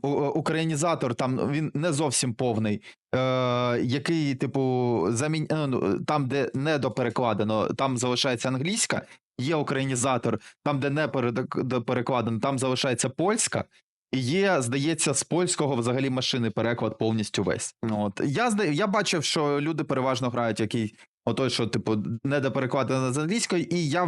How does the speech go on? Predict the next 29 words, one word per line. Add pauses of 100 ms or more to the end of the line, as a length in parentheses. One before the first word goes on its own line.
(280)
ну,
не
побачив (420)
цих
шматочків.
Можливо,
це
більше
до
доповнення,
чи... (420)
Там,
я
не
знаю,
якісь
конкретні
квести,
але
загалом, (140)
е,
можна
грати
і
грати
українською,
типу,
з,
е,